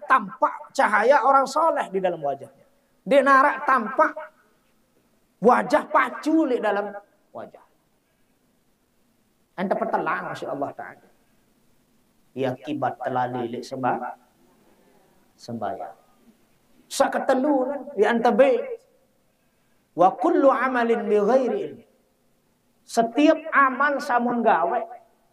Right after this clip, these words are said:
An bersedekah. Aing jak milun bersedekah. Aing jak milun an puasa. Aing jak milun an terawih.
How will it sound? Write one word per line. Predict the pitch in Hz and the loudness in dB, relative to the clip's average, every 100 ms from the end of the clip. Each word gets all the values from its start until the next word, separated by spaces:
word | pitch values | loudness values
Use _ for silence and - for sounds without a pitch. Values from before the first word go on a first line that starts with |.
| _ _ | _ _
An | 117 123 127 | -16 -12 -8
bersedekah. | 120 127 123 180 - 147 139 135 127 127 - - _ _ - _ _ _ _ _ _ _ _ _ _ _ | -8 -6 0 0 -2 -2 2 2 0 -4 -10 -18 _ _ -20 _ _ _ _ _ _ _ _ _ _ _
Aing | 123 175 196 196 | -4 0 2 2
jak | 220 214 | 2 2
milun | 269 285 254 294 269 | 0 2 4 4 4
bersedekah. | 185 165 160 160 - 143 - - | 2 2 -2 -2 -2 -6 -6 -6
Aing | 143 175 196 | -2 0 2
jak | 220 214 | 2 2
milun | 254 302 269 262 285 | 0 2 4 4 4
an | 196 151 | 0 -2
puasa. | 160 170 170 - - 151 - _ _ _ _ _ _ _ _ _ _ _ _ _ _ _ - | 4 4 4 0 -10 -14 -14 _ _ _ _ _ _ _ _ _ _ _ _ _ _ _ -4
Aing | 196 247 | -2 0
jak | 247 254 | 0 0
milun | 285 320 311 302 294 247 | 0 0 2 4 4 4
an | 185 170 | -2 0
terawih. | 190 196 175 175 | 4 4 4 0